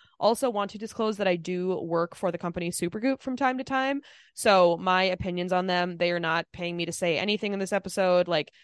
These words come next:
I don't have, like, their handbook of, like, "Kate, you have to say this in the podcast," and whatever. Like, I can say whatever the fuck I want about them.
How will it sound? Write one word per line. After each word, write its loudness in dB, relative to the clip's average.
I 2
don't 2
have, 0
like, -2
their -2
handbook -4
of, -4
like, -4
"Kate, 0
you -4
have -2
to -8
say 0
this -2
in -6
the -6
podcast," -2
and -6
whatever. 2
Like, 2
I 2
can -4
say 2
whatever 2
the -12
fuck 0
I 0
want 0
about -4
them. -2